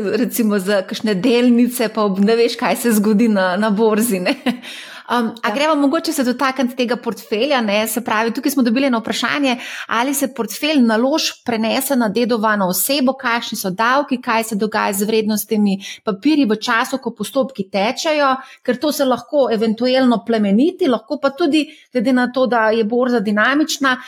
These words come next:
Speaker 1: precej izgubi na vrednosti. Kako je v tem primeru?
Speaker 2: Ja, res je, ne, vrednostni papirji so ena taka stvar, a ne, em, kje-, kjer njihova vrednost lahko zelo varira.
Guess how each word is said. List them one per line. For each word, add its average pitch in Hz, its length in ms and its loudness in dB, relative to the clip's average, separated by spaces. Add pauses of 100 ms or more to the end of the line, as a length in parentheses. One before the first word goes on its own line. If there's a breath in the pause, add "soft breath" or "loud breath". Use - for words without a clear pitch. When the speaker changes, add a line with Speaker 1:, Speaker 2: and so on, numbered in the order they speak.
(180 loud breath)
Speaker 1:
precej 277 380 -2
izgubi 247 360 2
na 240 120 2
vrednosti. 190 600 -4
Kako 339 260 -2
je 330 60 2
v 233 160 -2
tem 202 180 -2
primeru? 185 460 -4 (640)
Speaker 2:
Ja, 220 240 2 (300)
res 226 420 2
je, 180 160 2
ne, 208 180 2
vrednostni 214 560 -2
papirji 247 420 0
so 247 220 0 (220)
ena 220 260 -2
taka 208 340 -2
stvar, 214 540 0
a 202 80 2
ne, 214 220 2 (320 loud breath)
em, 214 320 2 (180)
kje-, 226 380 2 (100)
kjer 247 240 0
njihova 233 400 2
vrednost 214 400 0
lahko 220 240 0
zelo 220 320 2
varira. 180 540 0